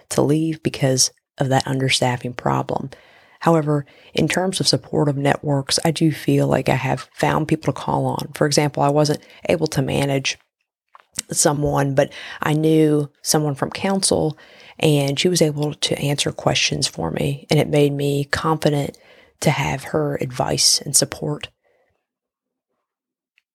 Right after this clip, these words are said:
I agree with everyone. I think a high is that U K brings everyone to want to be more engaged and learn more about the institution.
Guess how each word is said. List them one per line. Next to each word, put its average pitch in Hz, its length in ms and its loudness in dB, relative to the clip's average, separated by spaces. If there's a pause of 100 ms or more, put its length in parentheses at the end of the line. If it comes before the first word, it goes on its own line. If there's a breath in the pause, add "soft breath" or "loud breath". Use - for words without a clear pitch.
(840)
I 170 80 2
agree 180 220 2
with 175 180 2
everyone. 143 480 0 (360)
I 135 80 -4
think - 520 -6 (420)
a 135 40 -4
high 170 460 0
is 147 180 -2
that 143 180 2
U 156 160 -2
K 160 220 -2
brings 147 280 -2
everyone 139 560 2
to 135 140 -8
want 143 160 -2
to - 20 -2
be 143 140 2
more 135 240 0
engaged 131 720 -2 (160)
and 143 120 4
learn 147 220 4
more 139 260 2
about 127 260 0
the 131 100 2
institution. 127 800 -4